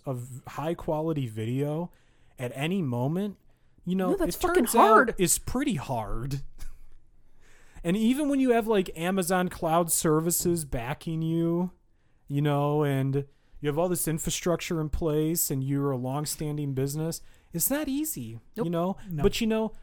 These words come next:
Speaker 1: when A O C played Among Us on Twitch for, like, five hundred thousand people, you know, Twitch didn't fold like a cheap accordion.
Speaker 2: Oh, and how many people?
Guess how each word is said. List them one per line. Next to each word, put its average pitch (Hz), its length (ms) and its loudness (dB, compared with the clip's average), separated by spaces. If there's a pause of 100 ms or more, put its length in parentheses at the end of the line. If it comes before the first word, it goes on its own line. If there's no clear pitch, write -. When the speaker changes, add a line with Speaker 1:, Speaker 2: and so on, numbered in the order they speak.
(160)
Speaker 1:
when 180 260 -2
A 190 200 -4
O 156 100 -2
C 160 440 -10
played 113 300 -8
Among 107 380 -8
Us 98 240 -12
on 95 120 -14
Twitch 101 380 -14
for, - 180 -16
like, 92 220 -14
five 98 300 -12
hundred 98 260 -14
thousand 95 340 -12
people, 131 440 -12 (240)
you 123 80 -2
know, 120 140 -2
Twitch - 360 -8
didn't 131 280 -6
fold 135 380 -10
like 101 220 -12
a 92 60 -14
cheap - 320 -14 (100)
accordion. 127 580 -8 (680)
Speaker 2:
Oh, 233 160 0
and 220 80 0
how 214 160 0
many 311 220 0
people? 466 280 -4